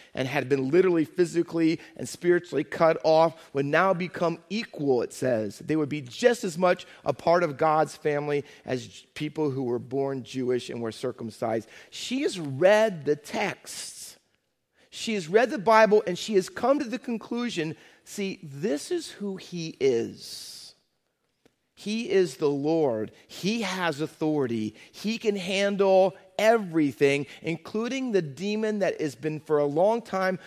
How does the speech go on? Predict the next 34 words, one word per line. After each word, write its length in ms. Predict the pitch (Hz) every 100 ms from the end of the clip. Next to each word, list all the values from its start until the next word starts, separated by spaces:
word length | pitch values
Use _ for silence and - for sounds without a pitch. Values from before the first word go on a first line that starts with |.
| -
oppressing 800 | - 131 - 196 196 - 202 196 - -
and 140 | 147
controlling 640 | 151 143 - 185 180 170
my 180 | 156 147
daughter. 500 | 143 151 170 160 131 - - _ _ _
See, 320 | - 208 190
he 240 | - 247
can, 280 | 240 180 160 147
she 240 | - 220 202
can 120 | 175
han-, 320 | 151 196 202
he 120 | 160
can 120 | 170 160
handle 520 | 180 240 294 143 120
it." 320 | 113 - - _ _ -
In 100 | 170
fact, 320 | 285 233 -
I 100 | 311
don't 120 | 320
even 220 | 175 147
know, 140 | 160 160
she 160 | -
may 180 | 240 208
not 200 | 175 151
know 260 | 147 208 214
this, 420 | 127 131 - - _ _ _ _ _ _ _ _ 143
but 260 | 175 -
Jesus 440 | 147 220 226 285 -
has 200 | 190 -
four 360 | - 233 247
women 360 | 214 214 208 165
in 140 | 147
his 140 | 143 -
genealogy. 1040 | 175 160 147 151 147 131 107 107 110